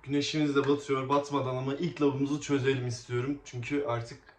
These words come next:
başlamak lazım bir yerden. Şimdi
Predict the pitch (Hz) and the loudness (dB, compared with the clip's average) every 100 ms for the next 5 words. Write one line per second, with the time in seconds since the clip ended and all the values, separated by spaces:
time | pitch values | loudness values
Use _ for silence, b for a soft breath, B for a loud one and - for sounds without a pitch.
0 | _ _ _ _ _ _ _ _ _ _ | _ _ _ _ _ _ _ _ _ _
1 | 120 117 - 117 120 - 98 85 - - | -8 -6 -6 -6 -6 -6 -8 -8 -12 -20
2 | 50 50 - - _ _ _ b b b | -20 -20 -20 -20 _ _ _ b b b
3 | _ - 202 160 156 - | _ -6 -2 0 0 -2